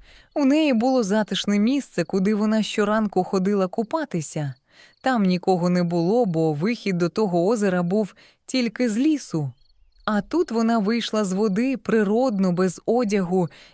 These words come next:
і носом до носа зіткнулася з чоловіком у формі хакі та з карабіном на плечі. Він дивився на неї насмішкувато,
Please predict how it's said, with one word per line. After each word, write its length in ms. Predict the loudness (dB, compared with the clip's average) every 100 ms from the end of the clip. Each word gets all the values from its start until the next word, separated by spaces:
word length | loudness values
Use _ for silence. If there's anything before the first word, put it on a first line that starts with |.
| -4
і 120 | 0
носом 500 | 2 2 0 0 0
до 120 | 2
носа 420 | 2 0 -2 -2
зіткнулася 720 | -2 -2 -2 -2 0 -2 0 -2
з 40 |
чоловіком 800 | 0 -2 0 0 -2 0 0 0 -4 -20 _
у 100 | -6
формі 400 | -2 0 2 0
хакі 600 | 0 -2 -2 -4 -8 -8 -10 _ _ _
та 140 | -2
з 80 | 0
карабіном 600 | -2 -2 -2 0 0 0
на 120 | -2
плечі. 600 | -4 -6 -6 -10 -10 -12 -16 _ -20 _ -4
Він 240 | 0 0
дивився 420 | 0 0 -2 -2
на 120 | 0
неї 320 | 0 0 0 0
насмішкувато, 1040 | 0 -2 -4 -4 -4 -4 -4 -2 -2